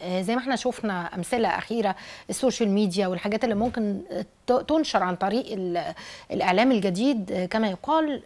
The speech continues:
آه، تأثر على المجتمع، إزاي هم ممكن يتفادوها وهم أكتر ناس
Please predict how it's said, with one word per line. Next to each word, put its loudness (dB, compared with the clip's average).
آه، -6
تأثر 2
على 2
المجتمع، -4
إزاي 0
هم 2
ممكن 0
يتفادوها 0
وهم 0
أكتر -2
ناس 0